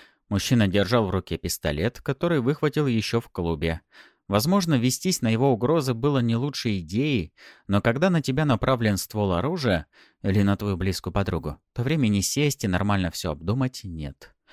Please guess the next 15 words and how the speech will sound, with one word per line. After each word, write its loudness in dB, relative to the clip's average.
Тем -2
более, -2
что -4
Чиба -2
даже -2
шанса -4
такого -4
не 0
дал, -2
устроив -2
настоящую -2
беготню -2
похлеще -2
голливудских -4
фильмов. -6